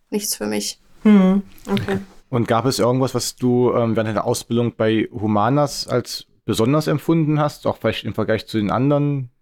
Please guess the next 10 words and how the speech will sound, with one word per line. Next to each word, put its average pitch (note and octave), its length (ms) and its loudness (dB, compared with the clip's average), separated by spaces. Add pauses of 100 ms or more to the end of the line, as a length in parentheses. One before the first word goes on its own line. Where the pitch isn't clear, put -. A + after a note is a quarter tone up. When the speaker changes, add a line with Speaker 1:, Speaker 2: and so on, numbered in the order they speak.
(180)
Speaker 3:
Auszubildenden, B2 520 -2
wenn A2+ 140 0
ihr A#2+ 240 0
untereinander A#2+ 680 -2 (340)
so B2 120 -6
sprecht - 680 -8
und A2 180 -6
redet? A#2 400 -2 (1200)
Speaker 1:
Sekunde. C4+ 600 -4 (260)
<laughs> - 1040 2